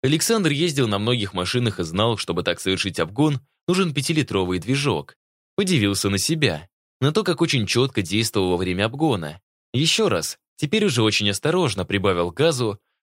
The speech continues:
скорость стала расти быстро, спидометр зашкаливал, а машина продолжала разгоняться.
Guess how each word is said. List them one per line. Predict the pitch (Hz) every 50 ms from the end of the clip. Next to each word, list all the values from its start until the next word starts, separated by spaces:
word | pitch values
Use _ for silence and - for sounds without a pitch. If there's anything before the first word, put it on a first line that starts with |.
| _ -
скорость | - - 196 214 202 180 -
стала | - 170 175 170 156
расти | 123 117 107 - - 151
быстро, | 147 156 208 190 139 - - - - 87 85 90 _ _ _ _ _
спидометр | - - - 151 170 208 233 220 175 - 113 98
зашкаливал, | 87 87 - - - - 139 156 151 127 110 101 90 95 _ _ _ -
а | 92
машина | 98 117 127 - 214 208 190
продолжала | - 120 110 92 87 85 87 92 98 87 85 87 85
разгоняться. | 90 87 87 - 117 135 147 143 95 82 - - - 87 78 85